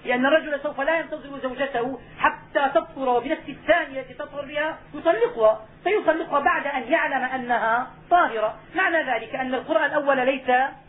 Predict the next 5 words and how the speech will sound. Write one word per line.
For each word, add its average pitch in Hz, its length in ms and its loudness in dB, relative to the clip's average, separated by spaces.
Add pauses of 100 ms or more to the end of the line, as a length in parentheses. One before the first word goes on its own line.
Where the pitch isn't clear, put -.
كاملا، 240 320 0
يعني 247 340 -6
أنها 208 320 -6
ستعتد 202 560 -4 (300)
قرئين 320 720 2